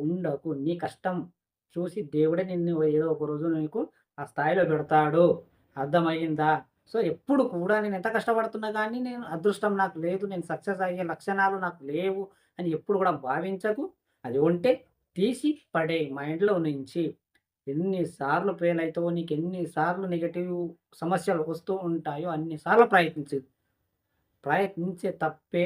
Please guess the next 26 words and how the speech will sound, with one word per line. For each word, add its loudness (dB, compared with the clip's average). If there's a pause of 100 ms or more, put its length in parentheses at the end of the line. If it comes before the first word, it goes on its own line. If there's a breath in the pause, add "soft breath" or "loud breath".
(120)
లేదు. 2 (120)
నువ్వు -4
సక్సెస్‌లో -4 (120)
ఉన్నావు. -2
ఒక్కసారి -2
పాజిటివ్‌గా 2
ఆలోచించు. 0 (340 soft breath)
నీకు 0 (100)
ఏదైతే 0
నెగటివిటీ -2
"నా -2
వల్ల -2 (140)
కాదు, 4
నా -4
వల్ల -2 (100)
చెయ్యలేను, 2
నేను -6
మళ్ళీ 0
మళ్ళీ -4
ఫెయిల్ 0
అవుతున్నాను" -2 (360)
అని 2
నీకు -2
ఏదైతే 6 (520)
కలిగి 6
ఉంటుందో 4